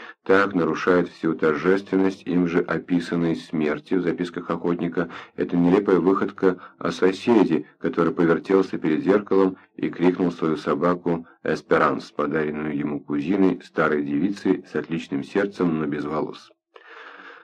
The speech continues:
Лишний человек умирает, но и в предсмертных своих воспоминаниях говорит о себе, что на балу не был замечен даже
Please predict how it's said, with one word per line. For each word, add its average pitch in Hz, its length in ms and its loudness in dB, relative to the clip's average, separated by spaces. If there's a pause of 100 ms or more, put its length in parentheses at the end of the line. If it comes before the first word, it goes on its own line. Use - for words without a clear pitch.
(160)
Лишний 131 460 4
человек 120 400 2
умирает, 101 640 4
но 90 180 4
и 82 220 2
в - 80 -8
предсмертных 85 580 -2
своих 76 320 -2
воспоминаниях 85 640 0
говорит 78 380 0
о - 40 -8
себе, 85 360 0
что - 180 -6
на 76 140 -2
балу 76 320 0
не 85 180 2
был 80 180 0
замечен 78 560 -2
даже 82 380 0